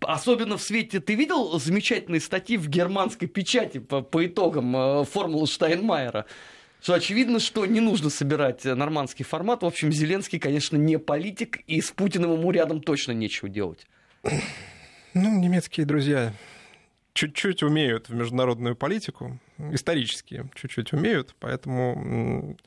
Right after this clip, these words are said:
Speaker 2: пока действительно, мне кажется, вот пока не пере-, к-, коренной перелом в головах не наступит, э,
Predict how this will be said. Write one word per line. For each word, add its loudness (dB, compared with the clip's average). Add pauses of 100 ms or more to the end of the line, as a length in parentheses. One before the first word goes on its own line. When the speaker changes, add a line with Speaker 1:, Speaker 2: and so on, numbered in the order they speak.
(500)
Speaker 2:
пока 0
действительно, -4
мне 0
кажется, 0
вот -4
пока -2
не 2
пере-, 2 (180)
к-, -2
коренной 0
перелом 2
в -8
головах 2
не -2
наступит, -4
э, -4